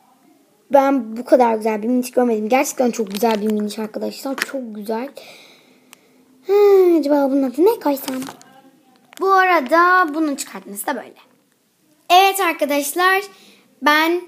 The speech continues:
koleksiyonu tamamladım. Şuraları da böyle geçiriyorsunuz. Birlikte geçirebilirsiniz. Çok güzeller. İşte arkadaşlar,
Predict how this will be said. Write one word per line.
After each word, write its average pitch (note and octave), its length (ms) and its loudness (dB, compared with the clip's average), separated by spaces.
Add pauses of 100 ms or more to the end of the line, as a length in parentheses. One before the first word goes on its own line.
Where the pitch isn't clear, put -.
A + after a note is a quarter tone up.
(340)
koleksiyonu C#4 880 -6
tamamladım. A#3 840 -8 (240)
Şuraları A3+ 540 -4
da A3 140 -6
böyle A3+ 200 -2
geçiriyorsunuz. A3 1000 -6 (1800)
Birlikte B3 500 -10
geçirebilirsiniz. D#4 1300 -8
Çok E4 260 -12
güzeller. A#3+ 540 -12 (2250)
İşte F#4 360 0
arkadaşlar, C#4 880 0